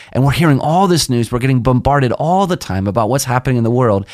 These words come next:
and all of a sudden these things become bigger than God. And so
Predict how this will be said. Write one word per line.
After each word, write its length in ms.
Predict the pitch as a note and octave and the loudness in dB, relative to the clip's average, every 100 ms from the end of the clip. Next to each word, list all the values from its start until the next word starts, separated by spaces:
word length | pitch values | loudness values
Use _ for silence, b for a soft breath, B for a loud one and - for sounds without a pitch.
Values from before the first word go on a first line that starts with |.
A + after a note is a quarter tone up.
| B B | B B
and 120 | C3 | 2
all 100 | D#3+ | 2
of 60 | F3 | 2
a 20 | |
sudden 320 | F3 D3+ B2+ | 0 2 2
these 340 | C3 E3+ D3+ - | 2 0 0 0
things 340 | E3 D#3 B2+ | 2 2 0
become 460 | C3+ - C#3+ B2+ A2 | -2 -4 0 0 -2
bigger 600 | - F3 F#3+ A#2 G#2 C3 b b - | -2 -2 0 0 0 -4 b b -4
than 180 | C#3+ C#3+ | -2 0
God. 420 | F#3+ F#3+ E2 - B B - | -2 -2 -6 -12 B B -2
And 120 | D#3+ | 0
so 240 | G3+ E3 | 2 0